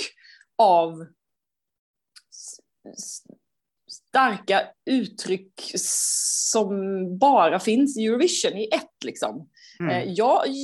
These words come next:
Speaker 1: jag gillar, eh, ehm, när, när, tjugohundranitton, då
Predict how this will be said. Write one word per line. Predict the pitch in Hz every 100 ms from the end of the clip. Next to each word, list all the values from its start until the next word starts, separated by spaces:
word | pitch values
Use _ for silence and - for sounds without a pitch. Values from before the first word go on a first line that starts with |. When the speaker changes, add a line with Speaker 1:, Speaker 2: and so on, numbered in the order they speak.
| 285
Speaker 1:
jag | 233 214
gillar, | 247 370 349 220 254 403 -
eh, | 277 262 254 - 254
ehm, | 247 247 240 240 247 247 _ - - _ - - -
när, | 226 262 -
när, | 254 254 254
tjugohundranitton, | 311 277 277 269 294 - - 330 262 - - _ _ _ - 214
då | 359 359 196